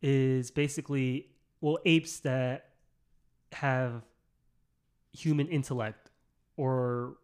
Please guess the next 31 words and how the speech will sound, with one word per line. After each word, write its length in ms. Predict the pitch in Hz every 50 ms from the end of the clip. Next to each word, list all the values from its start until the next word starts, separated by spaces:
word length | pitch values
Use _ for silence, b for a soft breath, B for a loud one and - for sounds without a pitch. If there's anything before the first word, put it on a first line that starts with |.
| _ _ _ -
maybe 260 | 135 131 131 127 135
a 60 | 131
little 160 | 123 123 127
bit 160 | 110 127 131 135
more 180 | 139 139 139 127
than 140 | 120 110
that. 240 | 107 104 104 107 - _ _ _ _ _ _ _ _ _ _ _ _ _ _ _ _ _ - - _ - _ _ _ _ _ _ _ _ _ _ _ _ _ _ _ _ _ _ _ _ _ _ -
So 720 | - - - - 127 123 123 123 120 120 123 120 117 123 b b b b b b b b b b -
that's 200 | 139 147 - -
another 280 | 135 151 208 208 170
thing 180 | - - 131 123
that 100 | 120 117
we 80 | 113 117
have 120 | 113 -
to 80 | - 113
worry 220 | 101 113 110 113
about. 400 | 113 104 120 143 190 208 - - - _ _ _ _ _ _ _ _ _ _ _ _ _ _ _ _ _ _ - _ _ _ _ _ _ _ - - _ _ _ _ _ _ _ _ _ -
And 120 | 139 135
I 40 | 139
remember 800 | 156 175 175 175 180 175 165 170 160 156 151 143 135 139 135 - - _ _ _ _ _ -
a 40 |
few 240 | - _ - 185 165
hours 300 | 139 143 156 160 139 117
ago, 220 | 123 120 123 123 123
you 160 | 117 120 127
were 100 | 127 123
telling 320 | - - 131 127 127 127
me, 160 | 123 123 135 - -
"Oh, 180 | 226 233 226
there's 280 | 202 202 202 202 185 185
a 320 | 190 190 185 180 175 -